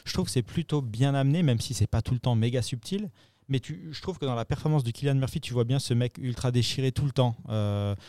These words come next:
et c'est ça qui m'a, je pense, le plus plu dans le film. Après, euh, comme le dit Thomas, c'est vrai que les deux premières parties, j'ai, j'ai vraiment préféré à la, à la toute dernière. Surtout, le, moi, c'est le test atomique que j'attendais, quoi. C'est la séquence dont tout le monde parlait un peu depuis le trailer, et cetera.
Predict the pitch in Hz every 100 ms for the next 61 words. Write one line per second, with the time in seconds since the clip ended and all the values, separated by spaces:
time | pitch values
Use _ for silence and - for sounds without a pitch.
0 | - - - 120 151 - 127 117 110 -
1 | - - 107 - - - 151 123 113 156
2 | 139 98 - - - - - 107 - 135
3 | 143 117 107 104 101 101 101 98 98 98
4 | - 147 139 131 123 127 120 131 - 117
5 | 135 123 107 _ 135 143 143 135 123 -
6 | 117 - 156 151 120 - 92 101 - -
7 | 98 101 117 120 - 131 - 120 123 98
8 | 95 113 110 - 123 113 135 - 135 143
9 | 113 104 - - 117 117 113 - 135 -
10 | 107 104 - 127 131 - 98 104 113 123
11 | 117 98 87 87 98 95 90 - 127 117
12 | 110 - 120 117 - 101 110 104 - 117
13 | 120 117 - 113 - 113 117 104 98 104
14 | 113 107